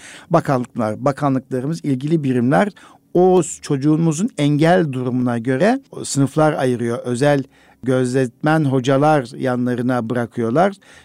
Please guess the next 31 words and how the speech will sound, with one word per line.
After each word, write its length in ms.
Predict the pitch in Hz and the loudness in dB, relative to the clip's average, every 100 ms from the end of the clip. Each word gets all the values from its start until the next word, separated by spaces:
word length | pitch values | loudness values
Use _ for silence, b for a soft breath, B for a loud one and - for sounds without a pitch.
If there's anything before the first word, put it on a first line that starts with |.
| B | B
Fiziksel 460 | 135 131 - 160 | -6 -4 0 0
düzenlemeler 640 | 139 131 135 135 135 135 123 | 0 0 0 2 2 0 0
yapılıyor. 560 | 117 104 110 113 151 | -4 -6 -4 -2 -2
Mesela 300 | 143 113 120 | -2 -4 -2
ortopedik 600 | 123 123 135 131 131 170 | -2 -2 -4 -4 -4 -4
ve 80 | 143 | -2
görme 360 | 123 131 135 139 | 0 0 2 0
engellilere 480 | 131 123 120 117 | 0 -2 -4 -6
uygun 300 | 127 135 131 | -2 -2 0
olarak 280 | 143 123 123 | 0 0 -2
düzenlenmiş 480 | 110 120 113 123 185 | -2 -4 -4 -4 -4
sınav 260 | - 175 180 | 0 2 4
mekanları 600 | 151 131 131 123 113 104 B B B | 2 0 -2 -2 -4 -8 B B B
hazırlanıyor 720 | - 131 131 123 117 120 175 196 B B - | -4 -2 0 0 0 2 0 0 B B -4
ve 100 | 139 | -2
görme 380 | 131 139 139 180 | 2 2 4 2
engelliler 600 | 165 143 131 123 135 127 | 2 0 0 0 0 0
ve 100 | 131 | -4
az 280 | - 156 139 | -2 -2 0
görenler 380 | 135 120 117 | -2 -2 -4
için 180 | 117 - | -6 -8
otuz 300 | 147 139 165 | -10 -8 -6
dakikalık 420 | 139 139 143 185 226 | -6 -6 -4 -4 -2
ek 160 | 185 170 | -6 -6
sınav 280 | - 160 147 | -4 -2 -2
süreleri, 560 | - 127 120 110 107 _ b b - | -4 -6 -4 -4 -8 _ b b -8
e, 360 | 131 131 123 120 | -2 0 0 -2
üniversite 500 | - 135 135 127 135 | -2 0 2 0 -4
hazırlık 220 | 131 135 | -4 -4
sınavlarında 520 | - 127 123 117 117 | -2 -2 -2 -4 -6
veriliyor. 480 | 113 104 87 160 | -6 -8 -2 0